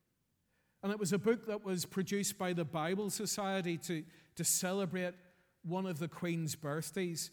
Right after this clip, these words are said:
And the title of the book tells us so much, The Servant Queen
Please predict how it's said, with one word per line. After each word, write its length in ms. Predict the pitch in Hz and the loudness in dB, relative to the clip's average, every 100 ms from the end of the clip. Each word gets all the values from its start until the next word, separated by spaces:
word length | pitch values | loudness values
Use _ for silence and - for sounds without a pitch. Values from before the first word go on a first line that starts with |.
| - - - | -14 -20 -4
And 160 | 190 190 | 2 2
the 80 | |
title 520 | 175 - 190 214 277 226 | 2 0 2 2 4 2
of 140 | 190 | 4
the 100 | 190 | 2
book 260 | 160 175 - | 0 -4 -6
tells 400 | - 185 180 180 | -2 0 0 0
us 140 | 170 | 0
so 280 | - 190 170 | 0 0 -2
much, 400 | 151 160 - - - - _ - | -2 -4 -8 -10 -14 -20 _ -2
The 140 | 156 | 2
Servant 720 | - - 190 190 214 233 214 | 4 4 4 4 4 2 -2
Queen 420 | - 220 202 147 | -2 2 2 0